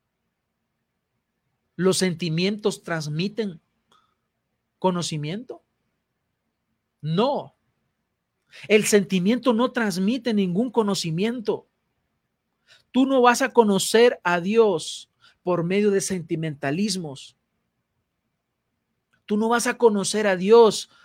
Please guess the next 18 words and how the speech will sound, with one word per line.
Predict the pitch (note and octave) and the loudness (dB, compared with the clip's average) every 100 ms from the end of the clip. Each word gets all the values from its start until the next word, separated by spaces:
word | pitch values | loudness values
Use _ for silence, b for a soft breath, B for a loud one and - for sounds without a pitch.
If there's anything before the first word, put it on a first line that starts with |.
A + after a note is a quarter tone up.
| - | 2
de | G3 | 4
esa | A3 G3 D#3 | 4 0 -6
forma. | - G3+ A#3+ G#3 B2 - _ _ _ _ _ - | -4 -4 -2 -6 -12 -16 _ _ _ _ _ 4
Tú | C#4+ D4 | 4 6
conocerás | C#4 B3 A3 F#3+ G3 G#3+ - | 2 0 -2 0 2 0 -2
a | E3 D#3 | -4 -2
Dios | D#3+ A#3+ E3 D3+ b b b _ _ _ _ _ _ _ | 2 4 4 0 b b b _ _ _ _ _ _ _
por | C#3+ C#3 | -6 -4
medio | D3+ F#3+ E3 C#3+ C3+ C3+ _ _ _ _ _ _ _ _ _ _ | -2 -2 -2 -6 -8 -10 _ _ _ _ _ _ _ _ _ _
de | D3 | -10
la | D#3 C#3 | -8 -8
palabra | - C3+ C#3 E3+ D#3 D3 D#3 - _ _ | -6 -6 -6 -8 -8 -12 -14 -20 _ _
de | C#3 E3 | -6 -4
Dios. | D#3+ G3+ G#3+ - - - - _ _ _ _ _ _ _ _ _ _ _ _ | 0 0 0 -4 -16 -20 -20 _ _ _ _ _ _ _ _ _ _ _ _
Conocemos | G3+ F#3 E3 G3 A#3+ A#3 D#3+ - _ _ _ _ _ _ _ _ _ _ _ _ _ - | -4 -2 -2 0 2 0 -4 -8 _ _ _ _ _ _ _ _ _ _ _ _ _ -10
no | E3+ C4 C#4+ | -2 -2 2
por | A3+ | 0
sentimientos, | - D3+ B2+ B2 B2 A2+ - C#3 - | 0 -6 -8 -10 -10 -14 -20 -20 -20